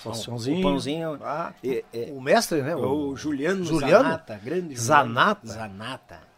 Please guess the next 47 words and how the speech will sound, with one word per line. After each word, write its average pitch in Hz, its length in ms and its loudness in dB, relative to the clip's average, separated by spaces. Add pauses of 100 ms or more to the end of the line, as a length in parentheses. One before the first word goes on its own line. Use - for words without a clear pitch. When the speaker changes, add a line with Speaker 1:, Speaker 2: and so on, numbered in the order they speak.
(160)
Speaker 1:
Italiane. 117 720 -2
Speaker 2:
Zan-, 95 40 -12
italiano, 123 960 -6
Speaker 1:
Deus, 113 60 -10
Speaker 2:
é, 135 60 -10
Speaker 1:
Deus, 117 120 -14
Speaker 2:
tem 143 220 -4
Speaker 1:
Deus. 165 140 -10
Speaker 2:
isso, 110 420 -16
família 123 320 -2
de 143 100 -10
compositor 170 600 -2
também, 147 200 -4
Speaker 1:
É, 131 280 2
Speaker 2:
né? - 40 0
Speaker 1:
a 123 220 -2
esposa 147 400 -6
é - 20 -2
italiana 143 520 -2
também. 143 400 -8
Speaker 2:
Ah, 123 220 -6
Speaker 1:
Eu - 40 -10
Speaker 2:
então 131 140 -8
Speaker 1:
tô 127 60 -8
Speaker 2:
tudo, 147 120 -4
Speaker 1:
quase 180 300 2
surdo 165 400 0
do 156 80 -4
griteiro 139 500 -4
Speaker 2:
tudo - 80 -4
Speaker 1:
já. 117 120 -4
Speaker 2:
pô, 110 80 -8
pô 165 80 -4
na 135 60 -2
gente. - 380 -2 (400)
Speaker 1:
Tudo 185 180 0
pô 160 140 -4
na 139 160 -6
gente. 113 320 -8
Speaker 2:
É. 101 140 -12 (180)
Speaker 1:
Não 131 160 -6
pode 151 220 6
falar 170 140 4
o 180 40 4
contrário 165 380 0
que 226 80 -4
apanha. 160 400 -2